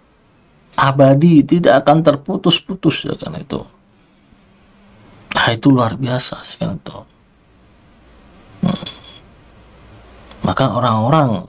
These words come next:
setelah baginda Rasulullah yang mereka mengajar pun juga sama, mereka juga mendapatkan pahala yang sama. Generasi sahabat juga demikian, ya kan.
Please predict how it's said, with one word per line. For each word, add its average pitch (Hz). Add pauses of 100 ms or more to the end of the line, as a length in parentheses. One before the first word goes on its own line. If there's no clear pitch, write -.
setelah - (880)
baginda 160
Rasulullah 123
yang 117
mereka 110
mengajar 110
pun 202
juga 165
sama, 170
mereka 131
juga 165
mendapatkan 131
pahala 139
yang 151
sama. - (1800)
Generasi 107
sahabat 104
juga 107
demikian, 98
ya 92
kan. 101